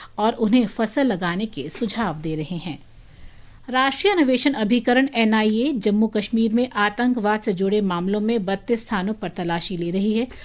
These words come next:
पुलवामा, कुलगाम, शोपियां, बारामूला और कुपवाड़ा जिलों में छापेमारी की जा रही है। आतंकी साजिश के मामले में विभिन्न आतंकवादी गुटों को वित्तीय और पनाह देने जैसी सहायता पहुंचाने वाले व्यक्तियों के खिलाफ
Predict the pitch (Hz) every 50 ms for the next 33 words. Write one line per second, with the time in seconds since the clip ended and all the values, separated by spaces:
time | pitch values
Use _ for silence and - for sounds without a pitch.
0 | - - - - 254 254 226 247 240 233 233 240 262 330 320 - - 214 196 185
1 | 208 202 202 208 226 254 277 - - 233 214 208 208 214 214 214 214 214 220 185
2 | 165 175 175 185 208 220 220 220 214 214 220 233 - 196 202 208 196 - - -
3 | - 202 190 190 185 185 190 185 170 170 175 180 220 247 240 208 165 - - -
4 | - - - - 262 247 247 247 269 233 208 180 170 175 175 - - 180 165 180
5 | 170 165 170 165 160 190 170 175 185 180 - - _ - - - - 196 208 214
6 | 214 233 214 196 - 247 226 220 - 185 175 175 185 202 196 - - 196 180 180
7 | 175 165 165 175 202 226 233 220 214 233 254 - - - - - - 240 254 226
8 | 302 302 285 - 214 226 226 226 262 254 247 247 247 233 220 247 233 - 202 196
9 | - 240 240 226 254 214 170 170 208 208 - - 247 254 247 220 220 214 - -
10 | 196 175 165 208 220 226 190 190 180 180 190 175 165 196 185 175 - 220 214 208
11 | 214 190 196 185 180 - 196 190 - 190 180 180 - 190 180 180 180 190 180 190
12 | 180 185 196 190 170 151 156 160 165 165 - - 262 254 254 233 214 - 226 214
13 | 214 214 220 220